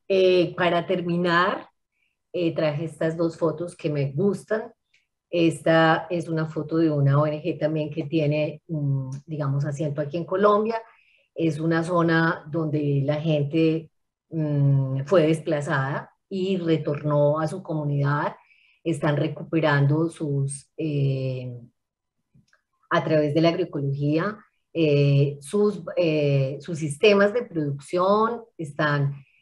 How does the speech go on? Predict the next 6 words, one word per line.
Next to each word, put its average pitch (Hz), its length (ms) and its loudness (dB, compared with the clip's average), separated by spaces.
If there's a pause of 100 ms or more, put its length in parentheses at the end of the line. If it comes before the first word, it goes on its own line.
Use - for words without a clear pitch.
eh, 175 180 0
valorando 156 600 4
y - 20 -2
rescatando 147 640 -2
su 165 240 2
agrobiodiversidad, 143 1400 0